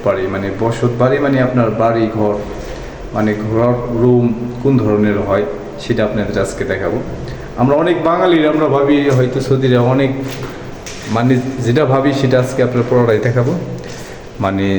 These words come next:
আপনি বলবেন কেমন তাদের ঘর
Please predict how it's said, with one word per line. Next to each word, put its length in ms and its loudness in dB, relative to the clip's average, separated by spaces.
আপনি 160 0
বলবেন 280 0
কেমন 260 -2
তাদের 200 -2
ঘর 140 0